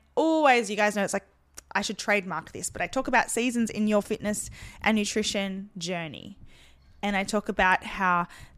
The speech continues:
those seasons are going to look different. So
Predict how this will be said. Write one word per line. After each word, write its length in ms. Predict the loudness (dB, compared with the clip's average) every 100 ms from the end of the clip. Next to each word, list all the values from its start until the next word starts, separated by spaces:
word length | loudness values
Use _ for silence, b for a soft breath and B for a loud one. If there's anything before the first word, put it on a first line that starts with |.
| -20 -20 _ _ _ 2
those 200 | 4 4
seasons 840 | 4 4 4 0 -2 -4 -4 -4
are 60 | -4
going 260 | -2 -2 -4
to 100 | -6
look 240 | -6 -6
different. 500 | -10 -6 -6 -8 -6
So 280 | 0 2